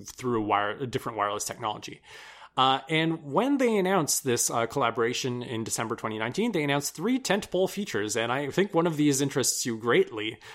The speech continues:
and it has nothing to do with this episode, but it's still going to interest you greatly. So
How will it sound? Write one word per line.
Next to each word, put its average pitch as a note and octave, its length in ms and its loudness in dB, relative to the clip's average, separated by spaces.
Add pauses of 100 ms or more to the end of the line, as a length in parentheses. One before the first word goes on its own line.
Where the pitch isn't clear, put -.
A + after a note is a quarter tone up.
and A2+ 80 -6
it A2+ 60 -2
has A#2+ 160 0
nothing D#3+ 300 2
to C3+ 100 -4
do C3+ 120 0
with B2 120 -4
this C3 160 2
episode, G#2 440 -2
but A#2 140 2
it's C3 180 2
still D3+ 220 2
going C#3+ 220 0
to C3+ 100 2
interest B2+ 380 -2
you A#2 100 -4
greatly. B2 460 0 (400)
So D3 260 2